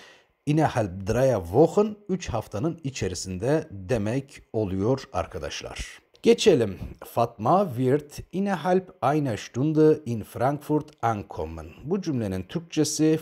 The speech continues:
Fatma bir saat içinde Frankfurt'a varacak. Yani arkadaşlar cümleyi yapı itibariyle incelediğimizde Stunde, e, saat demektir. E, saat, e, article die'dir, e, ve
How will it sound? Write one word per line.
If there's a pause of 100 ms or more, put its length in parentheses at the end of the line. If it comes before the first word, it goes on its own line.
Fatma
bir
saat
içinde
Frankfurt'a
varacak.
Yani
arkadaşlar
cümleyi
yapı
itibariyle
incelediğimizde
Stunde,
e,
saat
demektir. (180)
E,
saat,
e,
article
die'dir,
e,
ve